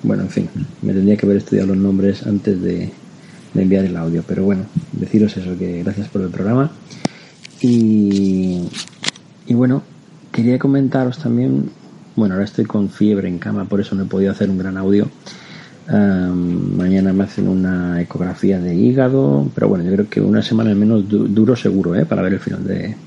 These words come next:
Twin Peaks. Y bueno, supongo que no será nada, a lo mejor unas piedras o algo así, pero bueno, quería compartir esto con vosotros. Y nos centramos en, en el capítulo último de, de Twin Peaks. Bueno, en el gran momento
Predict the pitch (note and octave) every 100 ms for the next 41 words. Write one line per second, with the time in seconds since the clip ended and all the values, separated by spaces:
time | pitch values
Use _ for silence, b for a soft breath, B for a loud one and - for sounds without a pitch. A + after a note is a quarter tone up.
0 | - F#2+ F#2+ F#2+ - - B B B B
1 | B B - - - G#2+ - G2 F2+ F#2
2 | F#2 F#2 F2 F#2 G#2+ G#2+ - A2 G2+ F#2
3 | F2+ - - F#2 - G2+ F2 F#2 - A2+
4 | - - G2+ F2 E2 F#2 F#2+ F#2+ F#2 F2
5 | - - - - - G2+ F#2+ - G#2+ G2+
6 | G#2+ G#2+ G#2+ G2 F#2+ F#2+ E2+ - - -
7 | A#2+ A#2 A2+ G#2 G2+ G2+ - A2 A#2 A2
8 | A#2 C3 C3+ - A#2 A2 G2+ G#2+ - -
9 | - G#2+ G2 G2 G2 G2+ F#2+ F#2+ G2+ G2
10 | F#2 F2+ F2 E2+ - F2+ G2+ F#2 F#2+ -
11 | - - B B B B B - G2 -
12 | - - F#2+ F#2 G2+ G2+ F#2+ G2+ G2 G2+
13 | G2+